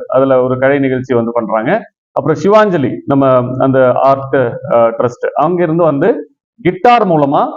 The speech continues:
ஒரு கர்நாடிக் இசையை வந்து அவங்க, அஹ், இது பண்றாங்க. அது ரொம்ப நல்லா இருக்கும். அது basically இதுக்கு முன்னாடி ஒரு வாட்டி பண்ணியிருக்காங்க. But இது யுகத்துக்காக, நம்ம ஸ்டூடெண்ட்ஸ்க்கு போய் சேரணும் அப்படிங்கிறதுக்காக இது டே ஒன்ல வந்து இன்க்ளூட் பண்ணியிருக்கோம்.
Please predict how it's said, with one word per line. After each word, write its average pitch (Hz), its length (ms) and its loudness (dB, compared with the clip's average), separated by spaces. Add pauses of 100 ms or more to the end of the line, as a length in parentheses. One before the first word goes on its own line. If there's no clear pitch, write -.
(180)
ஒரு 151 160 0
கர்நாடிக் 185 600 -2
இசையை 160 340 0
வந்து 139 220 0
அவங்க, 143 240 2 (440)
அஹ், 117 300 2
இது 131 120 -2
பண்றாங்க. 120 520 -2 (240)
அது 143 440 0
ரொம்ப 156 200 0
நல்லா 143 200 2
இருக்கும். 139 320 0 (280)
அது 143 200 0
basically 180 360 0
இதுக்கு 156 260 2
முன்னாடி 175 200 0
ஒரு 151 120 2
வாட்டி 156 180 2
பண்ணியிருக்காங்க. 139 520 -2 (120)
But 165 180 0
இது 143 220 0
யுகத்துக்காக, 147 680 0
நம்ம 139 260 2
ஸ்டூடெண்ட்ஸ்க்கு 160 680 0
போய் 160 220 0
சேரணும் 151 320 0
அப்படிங்கிறதுக்காக 139 580 0 (260)
இது 143 200 -2
டே 165 140 2
ஒன்ல 147 240 0
வந்து 131 260 0
இன்க்ளூட் 131 320 -2
பண்ணியிருக்கோம். 120 440 -2